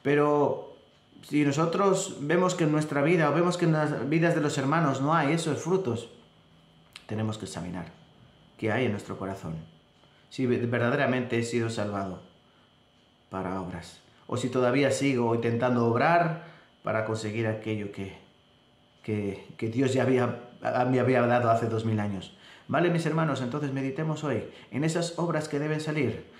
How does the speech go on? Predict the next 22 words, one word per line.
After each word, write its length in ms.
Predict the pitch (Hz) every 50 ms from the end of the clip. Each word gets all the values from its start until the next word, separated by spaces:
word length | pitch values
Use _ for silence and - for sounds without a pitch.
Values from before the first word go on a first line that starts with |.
| - - - -
Eh, 340 | - 110 123 123 123 117 120
por 140 | 127 120 117
ejemplo, 400 | 123 131 156 156 120 104 - - -
¿no 220 | - - 139 139
tienen 400 | - - - 160 160 160 160 160
dudas? 280 | 165 185 185 165 139 -
Pues 180 | 127 131 127
miren, 260 | 139 160 151 143 143 139
vayan 280 | 139 139 147 147 139
a 40 | 131
Gálatas 380 | 131 147 147 143 143 135 127 -
capítulo 460 | 135 131 - 143 - 147 139 139 -
cinco, 440 | - 170 180 165 147 143 - - - - - - - _
a 20 |
partir 320 | - 110 - - 147 143 143
del 80 | 139
versículo 420 | 135 139 131 - 147 143 151 147 139
veintidós, 540 | 139 135 - 143 143 160 160 156 160 - -
ahí 300 | - 127 151 180 185 147
van 220 | 139 131 127 123
a 60 | 120
ver. 260 | 117 113 113 113 -